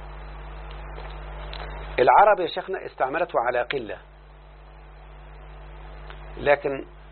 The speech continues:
آه، مجمع اللغة العربية في القاهرة جعل المصدر الصناعي ده قياسي، يعني يمكن أن تقيس عليه الكلمات اللي احنا قلنا عليها، يعني كلمة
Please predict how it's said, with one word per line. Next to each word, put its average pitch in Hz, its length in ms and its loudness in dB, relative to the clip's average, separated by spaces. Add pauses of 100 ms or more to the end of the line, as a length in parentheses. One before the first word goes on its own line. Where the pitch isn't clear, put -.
(220)
آه، 110 180 6
مجمع 143 380 4
اللغة 117 600 2
العربية 120 580 2 (380)
في - 80 -12
القاهرة 127 600 2 (1500)
جعل 135 520 6 (680)
المصدر 120 480 0
الصناعي 120 560 0
ده 117 120 0
قياسي، 117 540 2 (380)
يعني 107 180 6
يمكن 139 280 -2
أن 120 160 -4
تقيس - 360 -2
عليه 110 340 2
الكلمات 110 460 -2
اللي 113 120 -2
احنا 113 140 -2
قلنا 107 260 0
عليها، 98 280 0 (840)
يعني 113 180 4
كلمة 117 340 0